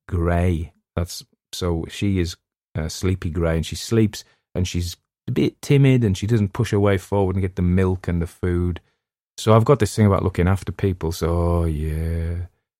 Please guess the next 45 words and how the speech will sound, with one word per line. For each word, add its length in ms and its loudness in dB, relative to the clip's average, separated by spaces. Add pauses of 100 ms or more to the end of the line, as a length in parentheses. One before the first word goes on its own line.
let's 200 -2
have 220 2
her. 380 -4 (320)
And 140 6
then 140 8
there's 260 4
two 280 4
others. 260 4
One 160 4
is 80 0
Spothead, 720 -2 (640)
who, 240 2
I'm 100 6
not 160 6
sure 140 2
these 220 6
will 100 6
be 140 8
their 220 8
ongoing 380 8
names, 340 0 (400)
but, 300 2
um, 260 4
Spothead, 840 2 (120)
um, 540 2 (920)
he 140 0
woofed 420 2
at 100 2
me. 200 6
He 60 6
was 140 0
the 80 4
one 120 4
who 100 4
woofed 360 -2
at 80 4
me, 220 4
and 160 0
I, 140 -10
I 20 -2
put 220 -10
my 120 -6 (220)
face, 280 -4
and 100 -8
he 40 -16